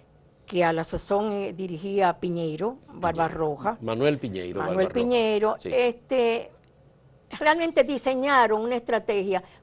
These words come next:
Speaker 1: para separar a Camaño de Amaury.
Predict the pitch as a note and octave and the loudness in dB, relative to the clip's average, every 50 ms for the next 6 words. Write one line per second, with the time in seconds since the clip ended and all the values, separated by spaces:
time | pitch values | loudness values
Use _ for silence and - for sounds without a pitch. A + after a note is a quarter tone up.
0 | _ - - A3 G#3+ A3 F#3+ - - A#3+ A3+ A#3 - G#3+ G3+ G3+ G3+ A3 C4 D#4+ | _ 6 6 8 8 8 4 4 4 2 2 6 6 6 8 8 10 8 8 8
1 | D#4 D4 C#4+ D4 - A#3+ A#3 A3+ G#3 G3 F#3+ F#3 F#3 F3+ F#3 F#3 F#3+ - _ - | 6 4 2 2 2 0 2 2 2 2 2 2 0 -2 -4 -6 -8 -10 _ -20
2 | - _ _ _ - - - F3+ G3 F#3 F3+ F#3 F#3+ F3+ E3 D3+ D3 - - - | -20 _ _ _ -20 -14 -4 2 2 2 4 4 2 2 2 0 -2 -4 -8 -18